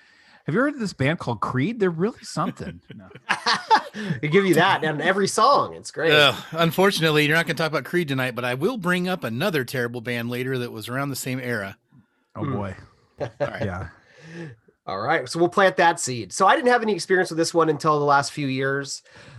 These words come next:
Speaker 2: Um, I didn't pick this because it's my favorite Frontline Assembly album, but I did
Speaker 1: What would
Speaker 2: pick it
Speaker 1: your,
Speaker 2: be-
Speaker 1: be your favorite Frontline Assembly album, if you think,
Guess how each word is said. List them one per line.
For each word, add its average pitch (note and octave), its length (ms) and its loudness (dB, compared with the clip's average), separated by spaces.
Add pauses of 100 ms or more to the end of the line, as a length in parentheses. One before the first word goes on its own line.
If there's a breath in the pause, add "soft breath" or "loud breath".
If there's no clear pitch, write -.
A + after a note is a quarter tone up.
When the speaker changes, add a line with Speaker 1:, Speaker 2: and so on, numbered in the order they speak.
(120)
Speaker 2:
Um, C#3 400 2
I F3+ 60 0
didn't F#3 200 2
pick - 240 2
this G3+ 180 2
because E3+ 320 2
it's D3 180 -8
my C#3 360 2
favorite D#3+ 380 -2
Frontline G3 300 -2
Assembly G3+ 380 0
album, G#3 380 -2 (1080)
but D#3+ 160 0
I D3+ 100 -2
did D#3+ 80 4
Speaker 1:
What F#3 80 6
would G#3+ 160 6
Speaker 2:
pick D#3+ 40 -2
it D3+ 40 2
Speaker 1:
your, D#3 80 4
Speaker 2:
be- G3+ 60 0
Speaker 1:
be D3 60 2
your C3 160 4
favorite A#2+ 520 -2
Frontline G#2 460 -8
Assembly G2 380 -10
album, E2 300 -10
if E2+ 100 -18
you - 80 -20
think, E2+ 240 -18